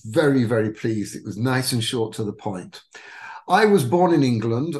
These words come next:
of, um, Ashkenazi parents who were also born in England. Their parents came from Eastern Europe. Um, they were of a Hasidic background, but my father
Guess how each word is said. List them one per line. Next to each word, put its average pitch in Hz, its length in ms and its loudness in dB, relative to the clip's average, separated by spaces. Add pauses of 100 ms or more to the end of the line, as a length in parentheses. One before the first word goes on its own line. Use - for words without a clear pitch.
of, 113 480 0
um, 101 400 -6
Ashkenazi 117 640 -2
parents 101 920 -6
who 117 180 -2
were 113 140 0
also 120 540 4
born 101 360 0
in 90 100 -8
England. 92 560 -12 (220)
Their 151 300 -2
parents 110 520 -2
came 107 300 -2
from 104 180 -8
Eastern 104 400 -6
Europe. 92 460 -8 (760)
Um, 101 400 -4 (300)
they 117 180 2
were 107 260 0
of 98 100 -4
a 98 40 -6
Hasidic 110 600 -4
background, 101 720 -6
but 113 280 -6
my 98 380 -6
father 139 880 0